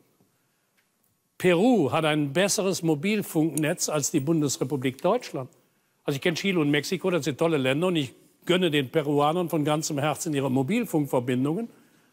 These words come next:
Aber ich hätte sie in Deutschland in gleicher Qualität auch gerne und nicht, wenn man über die Autobahn fährt, dass man von einem Funkloch ins nächste fährt. In dieser Hinsicht ist Deutschland kein modernes Land. Deshalb müssen wir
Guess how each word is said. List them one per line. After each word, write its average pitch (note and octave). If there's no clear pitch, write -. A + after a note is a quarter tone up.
Aber C#3+
ich C#3+
hätte F3+
sie E3+
in C#3
Deutschland C3+
in D#3
gleicher C#3
Qualität C3
auch F#3
gerne D3
und D#3+
nicht, D#3+
wenn D#3
man D3
über D3+
die D3+
Autobahn D#3
fährt, E3+
dass F3
man F3
von D#3+
einem E3+
Funkloch D#3
ins D3
nächste G3
fährt. C#3+
In D#3+
dieser G#3
Hinsicht F#3
ist D3
Deutschland E3
kein D#3+
modernes C3+
Land. C3
Deshalb D3
müssen F3+
wir C#3+